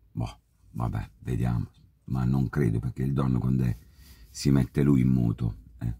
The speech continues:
organizza lui il tutto. E vabbè, è, è fatto così, da questo punto di vista. Poi, dagli altri punti di vista è cambiato, è cambiato.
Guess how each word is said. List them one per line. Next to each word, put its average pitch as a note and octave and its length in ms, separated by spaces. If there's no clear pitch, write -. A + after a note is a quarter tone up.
organizza C2 640
lui C2+ 200
il A#1+ 140
tutto. - 380
E D2+ 120
vabbè, C2 440
è, C2+ 320
è - 100
fatto F2 340
così, C#2+ 420
da C2 160
questo B1+ 320
punto A#1+ 280
di A#1+ 100
vista. - 460
Poi, A#1+ 320
dagli E2+ 280
altri E2+ 280
punti E2 300
di D#2 80
vista B1 320
è - 80
cambiato, G1+ 680
è - 140
cambiato. G1+ 540